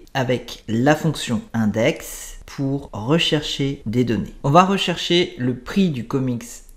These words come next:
Iron Man dans ce tableau. Dans un premier temps, on va utiliser la fonction équive pour renvoyer la position d'Iron Man dans la colonne héros.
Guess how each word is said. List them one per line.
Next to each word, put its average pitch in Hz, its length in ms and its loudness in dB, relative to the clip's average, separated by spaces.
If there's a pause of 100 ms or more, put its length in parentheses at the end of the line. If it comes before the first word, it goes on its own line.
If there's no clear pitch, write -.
(120)
Iron 139 400 4
Man 131 460 4 (180)
dans 151 180 4
ce 151 120 0
tableau. - 320 -2 (280)
Dans 131 200 4
un 147 60 6
premier 196 320 8
temps, 214 460 6
on 135 120 -2
va 139 160 6
utiliser 165 520 4
la 117 140 4
fonction 120 420 -4 (140)
équive 220 720 4 (160)
pour 131 260 0
renvoyer 170 880 8
la 113 140 2
position 190 760 4 (140)
d'Iron 117 380 4
Man 143 500 6 (320)
dans 156 240 8
la 151 140 2
colonne 117 480 2 (120)
héros. 113 300 2